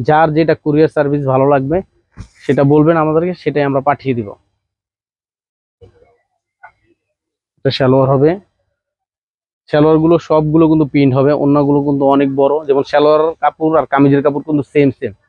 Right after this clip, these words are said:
একবার সেম মাপের কাটা এগুলা। আপনি চাইলে সালোয়ার দিয়েও কামিজ বানাতে পারবেন, কামিজ দিয়েও সালোয়ার বানাতে পারবেন, ইচ্ছা, যার যেটা ইচ্ছা। যেহেতু এগুলো কাপড় কমতি নেই এখানে।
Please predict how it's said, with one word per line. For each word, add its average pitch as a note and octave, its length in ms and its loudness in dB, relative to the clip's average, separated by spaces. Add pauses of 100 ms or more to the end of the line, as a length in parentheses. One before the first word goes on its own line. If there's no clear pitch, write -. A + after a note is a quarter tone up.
(540)
একবার C3+ 300 -2
সেম D3+ 240 0
মাপের C#3+ 320 0
কাটা C#3+ 360 -6 (640)
এগুলা। B2+ 300 -2 (480)
আপনি C3+ 200 -4
চাইলে D#3+ 240 2
সালোয়ার D#3+ 340 0
দিয়েও F3 140 2
কামিজ F3 280 -2
বানাতে E3+ 180 -2
পারবেন, F3 360 -2
কামিজ D#3 300 0
দিয়েও D3+ 200 0
সালোয়ার C#3 300 0
বানাতে C3 180 -4
পারবেন, C#3 240 -2
ইচ্ছা, D3 320 -2
যার B2+ 220 -2
যেটা C3+ 180 -2
ইচ্ছা। - 340 -4 (540)
যেহেতু C3 180 -2
এগুলো D#3 180 4
কাপড় D#3 400 -2
কমতি F#3+ 280 2
নেই C#3 160 0
এখানে। G#2+ 220 -10